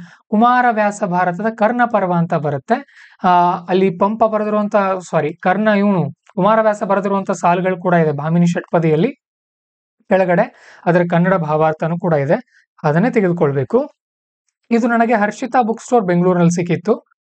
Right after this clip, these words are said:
ಅವ್ರ ಕಾಂಟ್ಯಾಕ್ಟ್ ನಂಬರ್ ಇಲ್ಲಿ ಕೊಟ್ಟಿದ್ದೀನಿ, ನೀವು ಅಲ್ಲಿಂದ ತೆಗೆದುಕೊಳ್ಬಹುದು. ಭರತೇಶ ವೈಭವ ಕೂಡ ನೀವು ವಸಿಷ್ಠ ಅವ್ರು ಬರೆದಿರೋ ತೆಗೆದುಕೊಳ್ಬೇಕು, ಇದು ಕೂಡ ಜೆರಾಕ್ಸ್ ಇದೆ.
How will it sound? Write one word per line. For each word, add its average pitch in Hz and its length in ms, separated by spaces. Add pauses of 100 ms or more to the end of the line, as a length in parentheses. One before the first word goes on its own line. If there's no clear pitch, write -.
ಅವ್ರ 196 140 (100)
ಕಾಂಟ್ಯಾಕ್ಟ್ 196 380
ನಂಬರ್ 190 180
ಇಲ್ಲಿ 175 120
ಕೊಟ್ಟಿದ್ದೀನಿ, 175 320
ನೀವು 196 120
ಅಲ್ಲಿಂದ 156 240 (120)
ತೆಗೆದುಕೊಳ್ಬಹುದು. 139 800 (360)
ಭರತೇಶ 214 540
ವೈಭವ 202 480
ಕೂಡ 196 180
ನೀವು 190 360 (280)
ವಸಿಷ್ಠ 226 440
ಅವ್ರು 202 160
ಬರೆದಿರೋ 165 400
ತೆಗೆದುಕೊಳ್ಬೇಕು, 151 640
ಇದು 185 160
ಕೂಡ 175 160
ಜೆರಾಕ್ಸ್ 147 420
ಇದೆ. 170 140